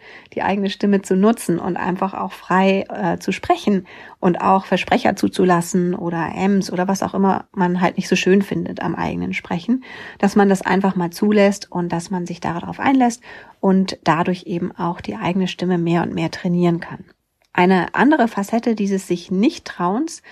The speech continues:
betrifft jetzt doch wieder Leute, die sich doch trauen, einen Podcast zu machen, die dann aber eine Folge fertig haben und auch veröffentlicht haben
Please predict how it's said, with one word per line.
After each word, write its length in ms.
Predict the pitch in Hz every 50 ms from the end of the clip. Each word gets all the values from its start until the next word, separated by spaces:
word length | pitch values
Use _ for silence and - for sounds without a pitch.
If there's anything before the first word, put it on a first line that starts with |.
| - - - - -
betrifft 300 | - - 208 214 208 -
jetzt 200 | 196 190 - -
doch 200 | 202 208 - -
wieder 120 | 220 208
Leute, 440 | 196 190 190 196 196 196 - 190 190
die 240 | 190 - 185 180 180
sich 180 | - - 170 -
doch 160 | 190 202 -
trauen, 300 | - - 208 202 196 185
einen 200 | - - 170 170
Podcast 520 | - - - 320 - - 190 180 175 -
zu 100 | - 185
machen, 400 | 175 170 170 - - 202 226 226 - - - - - _ -
die 60 | -
dann 220 | 214 214 208 202 -
aber 600 | - - 190 196 185 185 185 185 185 180 180 -
eine 300 | - 180 185 180 185 185
Folge 380 | 180 - - 180 180 175 170 185
fertig 460 | - - 156 175 208 233 - 285 -
haben 240 | - 262 254 247 240
und 100 | 208 -
auch 140 | - 175 -
veröffentlicht 680 | - - - - - - 254 262 254 262 - - -
haben 340 | 226 233 226 226 233 233 226